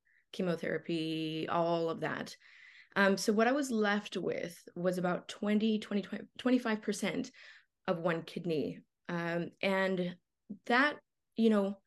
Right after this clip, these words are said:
kept me going for a while, but the, the doctors told my mom and my dad and my whole family really that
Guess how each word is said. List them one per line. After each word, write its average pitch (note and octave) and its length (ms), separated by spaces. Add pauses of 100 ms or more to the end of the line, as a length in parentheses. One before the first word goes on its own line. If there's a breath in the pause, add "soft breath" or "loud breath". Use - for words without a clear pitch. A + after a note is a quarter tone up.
(420 soft breath)
kept C4+ 180
me C4+ 100
going A#3 320
for G3+ 160
a F3+ 60
while, F#3 420
but F3+ 180
the, F#3 280
the F#3+ 80
doctors A3 600
told F#3 340
my F#3 120
mom E3+ 460
and E3 140
my D#3+ 140
dad F3+ 480 (460 soft breath)
and F3+ 80
my F3 60
whole F3+ 120
family G#3+ 360
really E3+ 320
that - 280